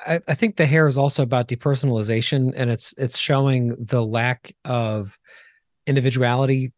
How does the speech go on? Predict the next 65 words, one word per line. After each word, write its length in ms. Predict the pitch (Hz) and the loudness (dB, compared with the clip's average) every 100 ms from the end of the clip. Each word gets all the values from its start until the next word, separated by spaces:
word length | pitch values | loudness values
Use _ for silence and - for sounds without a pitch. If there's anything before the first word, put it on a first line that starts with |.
| - | -4
that 220 | 131 123 | -4 0
these 220 | 131 120 | 0 0
kids 320 | - 139 127 | -2 -2 0
are 100 | 135 | 0
allowed 380 | 123 123 127 123 | 2 2 0 0
to 120 | 131 | -2
have. 420 | 101 117 123 127 - | -2 -2 -2 -2 -4
Like, 160 | 127 | -2
I, 40 | 113 | -2
I 140 | 143 | -2
think 200 | 120 160 | 0 0
a 40 | 143 | 2
lot 240 | 127 131 | 2 2
of 180 | 123 104 | 0 -2
the 80 | 123 | -2
way 320 | 117 123 123 | 0 2 2
that 160 | 117 | 0
the 60 | 120 | 0
Morcole 460 | 117 117 120 127 113 | 0 0 -2 -4 -2
Orphanage 640 | 117 120 127 120 110 - | -2 -2 -2 -2 -4 -6
is 240 | 120 107 | -6 -4
run 480 | 120 113 120 147 156 - | -2 0 0 0 -2 -2
is 240 | 139 120 | -2 -2
by, 440 | 107 120 117 110 107 - | -2 -2 -2 -2 -4 -4
like, 220 | 110 92 | -6 -4
breaking 360 | 113 110 - 127 | -4 -4 -2 -2
the 80 | 107 | -2
kids' 460 | - 120 104 - - | -2 -4 -2 -8 -8
spirit, 460 | - - 123 156 220 _ _ _ | -10 -4 0 0 -2 _ _ _
you 100 | 165 | -4
know? 240 | 170 190 - _ - - _ _ - | 0 -2 -4 _ -20 -20 _ _ -8
Um, 440 | 135 131 120 113 - | -2 0 0 -4 -6
and 140 | 135 127 | -4 -2
I 60 | |
think 240 | 113 135 117 | 0 -2 -2
that 120 | 120 | -4
the, 140 | 147 - | -4 -2
the, 260 | 143 139 | 0 0
the 180 | 123 127 | 0 -2
hair 260 | 98 147 131 | 0 0 0
thing 220 | - 123 | 0 -2
is 120 | 107 | 0
just 240 | 127 113 | -2 -4
a 40 | 107 | -4
symbol 320 | - 139 123 | -2 -2 -2
of 100 | 101 | -4
that. 140 | 104 | -4
It's 120 | 107 - | -4 -4
like 160 | 110 | -4
the 180 | 135 123 | -2 0
easiest 340 | 123 127 117 | 0 2 0
haircut 340 | - 123 - 113 | -2 -2 -2 -4
in 20 | |
the 60 | 110 | -4
world 320 | 113 117 107 | -4 -4 -4
is 120 | 101 | -6
where 120 | 110 | -8
you 60 | 104 | -6
just 120 | 104 | -6
shave 320 | - 110 107 | -6 -6 -6
their 160 | - 92 | -8 -6
hair 240 | 110 110 | -4 -4
off, 220 | 87 90 | -6 -8
you 40 | 107 | -8
know, 160 | 98 | -10